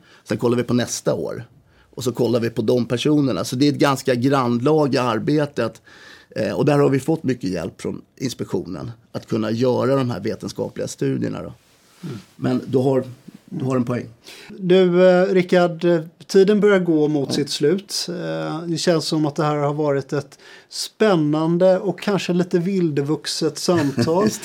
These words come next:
Speaker 1: det.
Speaker 2: Men det är för att det finns så mycket roliga och intressanta saker att, eh, prata med varandra om. Du ska ha ett jättestort tack för att du ville komma hit och prata om de här jätteviktiga frågorna med mig idag.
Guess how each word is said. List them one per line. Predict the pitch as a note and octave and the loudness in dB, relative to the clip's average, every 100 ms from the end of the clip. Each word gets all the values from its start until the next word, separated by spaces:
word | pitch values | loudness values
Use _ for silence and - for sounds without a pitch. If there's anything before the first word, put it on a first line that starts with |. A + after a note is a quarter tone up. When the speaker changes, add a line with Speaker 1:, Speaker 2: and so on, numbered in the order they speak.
| - | -8
Speaker 1:
det. | - | -2
Speaker 2:
Men | E3+ | 4
det | F#3+ | 4
är | F3+ | 6
för | F3+ | 2
att | |
det | E3+ | 2
finns | F3+ F3+ F3 | 4 4 4
så | F3 | 2
mycket | E3+ - E3+ | 0 0 0
roliga | E3+ D3+ C3+ D3 C#3+ D3 | 2 0 -2 0 -2 -2
och | D#3 D#3 | -6 -6
intressanta | D3 D3+ - D3+ C#3+ D3+ | -6 -6 -6 -6 -6 -8
saker | - D#3 - D#3 D3+ | -8 -8 -8 -10 -10
att, | _ - | _ -14
eh, | E3 D3+ | -12 -10
prata | - D#3 - A3 | -10 -10 -8 -6
med | B3 | -2
varandra | D3+ C3 C#3 D3+ | -2 -2 -4 -6
om. | D3+ D3 - - - _ | -6 -8 -14 -20 -20 _
Du | F3+ F3+ | 2 2
ska | - F#3 | 4 4
ha | F3 E3+ F#3 E3+ | 6 6 4 2
ett | D#3+ - - _ _ - | -2 -14 -20 _ _ 2
jättestort | F#3+ F#3 F3 - F3+ F3+ | 2 4 0 2 2 2
tack | F#3+ - | -2 -2
för | - | -2
att | E3 | 0
du | E3 | 0
ville | D3+ D#3 D3+ D#3 | 0 2 2 -2
komma | F3+ D#3+ D3+ D3 - | -4 -4 -2 -2 -4
hit | D#3+ D#3+ D3+ | -4 -4 -6
och | |
prata | - F#3+ - D#3 | -4 -4 -2 -2
om | D#3 | -2
de | D#3 | -2
här | D#3+ | -4
jätteviktiga | D#3 F3 - D#3+ C#3 F3 - - D#3 | -2 -2 -2 -4 -2 -2 -4 -2 -2
frågorna | C3+ F#3+ F3 C#3 F3 | 0 -2 -2 0 0
med | E3+ D3+ | 0 0
mig | C#3+ C#3+ | 0 0
idag. | C#3 C#3+ G#3 | 0 0 -2